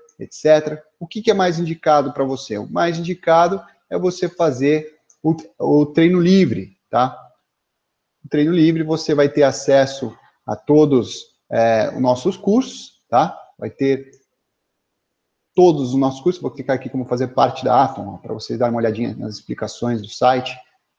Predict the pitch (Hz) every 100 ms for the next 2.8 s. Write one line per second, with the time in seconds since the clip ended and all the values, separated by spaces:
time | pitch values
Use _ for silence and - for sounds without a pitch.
0 | _ _ _ _ _ _ _ _ _ _
1 | _ 117 120 _ _ _ _ 113 107 113
2 | 127 - 120 127 113 - 160 120